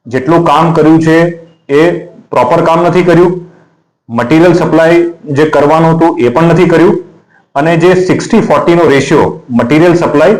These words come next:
is to labor એ પણ મેન્ટેન નથી કર્યો. તેમ છતાં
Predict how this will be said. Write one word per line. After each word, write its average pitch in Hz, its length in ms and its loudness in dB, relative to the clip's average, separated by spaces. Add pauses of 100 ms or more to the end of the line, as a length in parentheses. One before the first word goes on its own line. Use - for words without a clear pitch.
(600)
is 139 180 -10
to 208 80 2 (220)
labor 139 260 2 (720)
એ 175 180 0
પણ 185 180 0
મેન્ટેન 165 340 2
નથી 151 200 0
કર્યો. 135 240 2 (180)
તેમ 180 200 2
છતાં 139 340 0